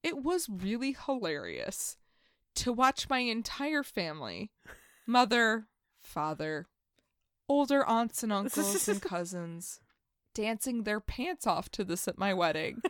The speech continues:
Speaker 1: And at one point, I look at my nephew, who is half Puerto Rican, and I
Speaker 2: Uh-huh.
Speaker 1: said, "They don't know what they're dancing to." And he laughed and said, "No, they don't." And I'm like,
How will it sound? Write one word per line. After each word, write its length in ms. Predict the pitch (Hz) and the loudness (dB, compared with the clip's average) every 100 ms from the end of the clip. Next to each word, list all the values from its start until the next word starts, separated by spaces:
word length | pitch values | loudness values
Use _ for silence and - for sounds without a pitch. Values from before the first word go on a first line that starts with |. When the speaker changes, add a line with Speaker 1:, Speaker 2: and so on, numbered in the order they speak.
| - 480 - 415 480 | 4 4 6 4 6
Speaker 1:
And 120 | 370 | 8
at 140 | 381 | 8
one 260 | 339 381 381 | 10 10 8
point, 400 | - 320 311 311 | 4 6 6 6
I 100 | 277 | 4
look 260 | 262 262 294 | 4 2 2
at 120 | - | 2
my 160 | 254 | 2
nephew, 480 | 233 185 - 190 202 | 2 0 0 -4 -2
who 200 | 208 226 | -2 -2
is 180 | 240 240 | 0 0
half 280 | 214 190 - | 0 0 -2
Puerto 260 | - 208 | -6 -4
Rican, 600 | 208 185 190 185 180 - - _ | 0 0 0 -4 -4 -8 -16 _
and 140 | 220 220 | -2 4
I 80 | 240 | 6
Speaker 2:
Uh-huh. 220 | 240 226 | 8 6
Speaker 1:
said, 340 | 220 214 214 - _ _ _ _ _ _ - | 6 4 2 -8 _ _ _ _ _ _ 0
"They 120 | 269 | 2
don't 240 | 254 247 | 2 2
know 120 | 240 | 2
what 200 | 240 226 | 2 0
they're 120 | 226 220 | -2 -2
dancing 520 | 233 240 233 208 190 - | 0 0 -2 -4 -4 -2
to." 280 | 196 165 165 | 0 0 -2
And 140 | 196 185 | -4 -2
he 160 | 220 | 0
laughed 320 | 214 202 202 | 4 4 4
and 100 | 202 202 | -6 -2
said, 260 | 214 208 - _ _ - | -2 -4 -8 _ _ -4
"No, 420 | 254 262 247 220 _ - _ _ - | 4 6 6 2 _ -20 _ _ 2
they 160 | 269 254 | 6 8
don't." 480 | 294 254 247 220 196 415 | 10 12 12 10 8 4
And 140 | 226 | 6
I'm 180 | 220 220 | 8 8
like, 240 | 220 214 | 8 8